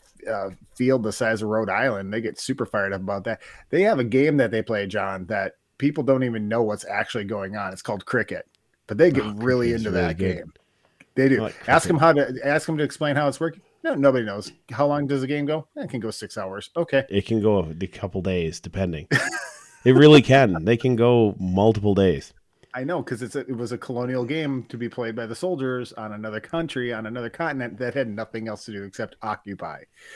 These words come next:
Speaker 1: <laughs> So
Speaker 2: But
Speaker 1: what are we gonna do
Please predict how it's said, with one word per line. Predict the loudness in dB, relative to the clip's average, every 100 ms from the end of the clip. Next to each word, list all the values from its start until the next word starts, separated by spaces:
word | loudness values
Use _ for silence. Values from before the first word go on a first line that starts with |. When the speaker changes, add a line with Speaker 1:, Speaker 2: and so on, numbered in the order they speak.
| -16 -14
Speaker 1:
<laughs> | -14 -18 -20 -20 _ _ _ _ _ -6
So | 4 6
Speaker 2:
But | 6 0
Speaker 1:
what | 0
are | 2
we | 2
gonna | 2
do | 2 2 0